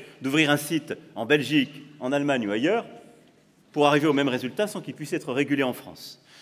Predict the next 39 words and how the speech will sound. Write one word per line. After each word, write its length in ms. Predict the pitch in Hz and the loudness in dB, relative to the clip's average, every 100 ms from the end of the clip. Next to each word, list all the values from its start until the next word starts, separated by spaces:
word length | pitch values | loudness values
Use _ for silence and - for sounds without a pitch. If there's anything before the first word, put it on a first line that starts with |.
| - | -6
Donc 120 | 139 | -2
ce 160 | - 226 | 2 2
combat, 340 | 220 185 180 | 2 4 4
nous 160 | 165 135 | 6 4
allons 160 | 151 | 6
le 80 | 151 | 4
porter 460 | 143 - - 151 120 - | 2 -2 0 0 0 4
au 120 | 190 | 6
niveau 280 | 196 151 156 | 6 4 4
européen, 520 | 127 117 117 139 233 - - - | 4 2 0 -4 -4 -12 -20 -6
de 80 | - | 4
la 100 | 147 | 6
même 200 | 147 127 | 6 4
manière. 380 | 104 95 117 214 - - - - - - | 0 -2 -4 -6 -14 -20 -20 -20 -18 -4
Et 80 | 135 | 2
je 80 | 190 | 2
souhaite 260 | - 202 | 4 2
que 80 | 185 | 4
nous 140 | 175 | 0
puissions 320 | 156 165 - 170 | 0 -4 -2 0
aussi 240 | - 196 | 0 -4
le 60 | - | -4
porter 320 | 147 - 170 | -4 -2 2
au 120 | 170 | 4
niveau 420 | 151 139 147 - - | 4 2 0 -4 0
international. 800 | 165 165 147 139 127 117 90 78 69 - _ _ _ _ _ _ - | 2 2 2 0 -2 -4 -4 -6 -10 -20 _ _ _ _ _ _ -2
C'est 140 | 170 | -2
pourquoi 380 | 175 175 196 170 | 0 4 4 6
je 120 | 147 | 2
demande 340 | 131 160 170 | 2 2 2
au 40 | 135 | 0
secrétaire 500 | - 139 143 151 127 | -2 -2 -2 0 2
d'État 320 | 151 151 196 | 2 4 2
en 100 | 147 | 2
charge 300 | - - 165 | 0 0 2
de 80 | 147 | 0
l'enfance 420 | 139 143 - 180 | 0 0 -4 -2
de 80 | 151 | 2
lancer 680 | 170 180 - 185 160 123 | 2 2 2 4 4 0